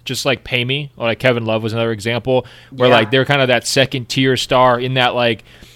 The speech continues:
Speaker 1: you know, ten to thirty range, wherever you wanna put them. And it's like, "You know what? I just need to cash out as much money as I can. If I get injured or whatever else, like, I, I don't want to absorb any risk. Just give me the money," right? Um,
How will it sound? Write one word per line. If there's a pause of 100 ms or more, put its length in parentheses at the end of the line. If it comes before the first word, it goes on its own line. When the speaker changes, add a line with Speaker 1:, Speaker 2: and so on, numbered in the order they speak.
(200)
Speaker 1:
you
know, (400)
ten
to
thirty
range,
wherever
you
wanna
put
them. (280)
And
it's
like,
"You
know
what?
I
just
need
to
cash
out
as
much
money
as
I
can.
If
I
get
injured
or
whatever
else,
like, (120)
I,
I
don't
want
to
absorb
any
risk.
Just
give
me
the
money,"
right? (400)
Um,